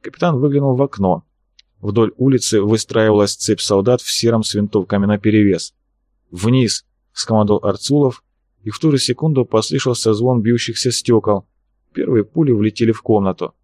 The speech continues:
Капитан пригнулся и бросился к пулемету. «Казимбек, вы живы?» «Жив!» — донеслось из соседней комнаты.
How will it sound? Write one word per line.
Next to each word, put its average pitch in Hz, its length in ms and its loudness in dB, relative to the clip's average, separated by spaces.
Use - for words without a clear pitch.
Капитан 107 360 -2
пригнулся 110 500 -2
и 104 60 4
бросился 104 500 0
к - 60 -12
пулемету. 107 560 0
«Казимбек, 135 600 2
вы 113 140 4
живы?» 131 380 2
«Жив!» — 151 600 0
донеслось 113 480 0
из 110 120 -4
соседней 110 420 -2
комнаты. 101 520 0